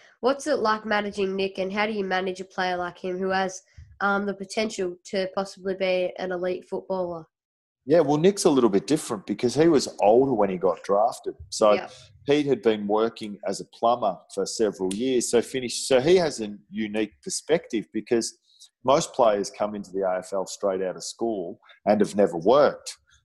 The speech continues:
Speaker 2: but he has. So I think that helps him. He certainly appreciates the position he's,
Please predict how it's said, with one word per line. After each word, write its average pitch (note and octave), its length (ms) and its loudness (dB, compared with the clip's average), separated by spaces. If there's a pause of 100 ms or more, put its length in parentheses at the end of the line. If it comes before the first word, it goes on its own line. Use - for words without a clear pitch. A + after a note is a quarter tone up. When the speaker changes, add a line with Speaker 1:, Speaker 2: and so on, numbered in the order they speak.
(220)
Speaker 2:
but G#2+ 160 4
he A2+ 220 2
has. A2 360 2 (520)
So B2+ 160 0
I - 40 -4
think A3 260 -10
that D#3 200 -2
helps A2 340 -4
him. C#3+ 220 -12
He G#2+ 80 -10
certainly A#2+ 420 -4
appreciates A2 800 -2
the - 80 -10
position A#2+ 480 -6
he's, G2 260 -8